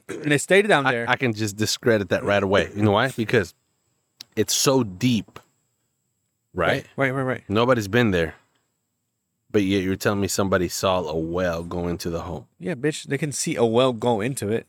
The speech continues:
Speaker 1: That doesn't mean they
Speaker 2: How deep do they have to be?
Speaker 1: No, no. So they,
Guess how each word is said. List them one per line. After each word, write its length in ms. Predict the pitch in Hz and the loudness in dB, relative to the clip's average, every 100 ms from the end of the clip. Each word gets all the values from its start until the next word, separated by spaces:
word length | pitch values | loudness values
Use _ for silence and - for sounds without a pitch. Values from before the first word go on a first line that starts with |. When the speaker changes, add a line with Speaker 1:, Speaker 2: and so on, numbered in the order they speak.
| - | -12
Speaker 1:
That 240 | 117 113 | -12 -8
doesn't 260 | 120 117 113 | -6 -6 -6
mean 220 | 113 107 | -6 -4
they 180 | 110 101 | -2 -2
Speaker 2:
How 180 | 101 117 | 0 -2
deep 280 | 98 135 | -4 -4
do 120 | 113 120 | 2 4
they 100 | 113 | 4
have 200 | 117 - | 0 -2
to 80 | - | -4
be? 360 | 90 170 110 92 - - _ _ _ _ _ - | -2 -2 -4 -12 -20 -20 _ _ _ _ _ -8
Speaker 1:
No, 100 | 185 | -2
no. 220 | 175 110 98 | -2 -2 0
So 160 | 135 | 2
they, 160 | 127 | 2